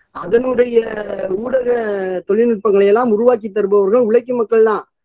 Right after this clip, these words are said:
அந்த உழைக்கும் மக்கள் தங்களுக்கான கருத்தியலையும், தங்களுக்கான விடுதலையும், தங்களுக்கான இலக்கியங்களையும் உருவாக்குவதற்கும் அந்த ஊடகம் உ-,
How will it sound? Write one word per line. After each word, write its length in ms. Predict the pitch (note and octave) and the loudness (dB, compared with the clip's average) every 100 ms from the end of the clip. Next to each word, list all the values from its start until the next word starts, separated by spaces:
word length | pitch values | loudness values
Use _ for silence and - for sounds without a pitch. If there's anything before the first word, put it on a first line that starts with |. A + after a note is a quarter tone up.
| _ _ | _ _
அந்த 120 | E3 F#3 | -2 2
உழைக்கும் 380 | F#3+ B3+ B3+ C4 | 4 2 -2 -8
மக்கள் 240 | A3+ C4 | -4 -4
தங்களுக்கான 520 | G3+ G#3 B3 A3+ A#3+ A#3 | 0 2 2 2 -2 0
கருத்தியலையும், 720 | A3+ A3+ B3+ B3+ B3 C4+ A#3+ | -2 -4 -4 0 0 0 0
தங்களுக்கான 420 | G#3 A3 A3 A#3 | 2 2 2 -2
விடுதலையும், 600 | A3+ A3+ B3+ B3+ B3+ C#4 | -2 -2 0 0 -2 -4
தங்களுக்கான 440 | G3 G#3 A3+ A3+ G#3+ | 0 0 0 2 2
இலக்கியங்களையும் 600 | G#3 A#3+ B3+ B3+ C#4 A#3 | 2 0 0 -4 -2 0
உருவாக்குவதற்கும் 680 | A#3+ B3 A3 A3+ A#3 E4 | 0 0 2 0 0 -2
அந்த 140 | C#4+ A3+ | 0 0
ஊடகம் 360 | A3+ A3+ A3 G3+ | -2 -6 -6 -6
உ-, 300 | G3+ F#3+ | -6 -8